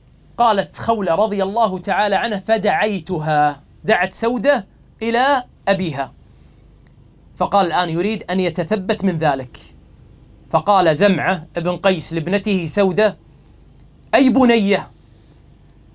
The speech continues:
إن هذه تزعم"، يعني خولة، "أن محمد بن عبد الله بن عبد المطلب قد أرسل يخطبك وهو كفء كريم،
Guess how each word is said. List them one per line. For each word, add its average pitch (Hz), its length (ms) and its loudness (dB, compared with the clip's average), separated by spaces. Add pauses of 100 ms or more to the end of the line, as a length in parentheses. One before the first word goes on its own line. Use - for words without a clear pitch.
(140)
إن 247 160 4
هذه 269 560 4
تزعم"، 190 520 0
يعني 214 220 -2
خولة، 202 440 0 (1000)
"أن 240 240 2
محمد 233 640 -2
بن 175 120 -8
عبد 185 280 -4
الله 233 540 0
بن 240 180 -4
عبد 214 260 -2
المطلب 262 760 -2
قد 226 240 0 (100)
أرسل 269 460 0
يخطبك 254 760 -2 (120)
وهو 226 380 -2
كفء 277 420 -4
كريم، 240 500 -2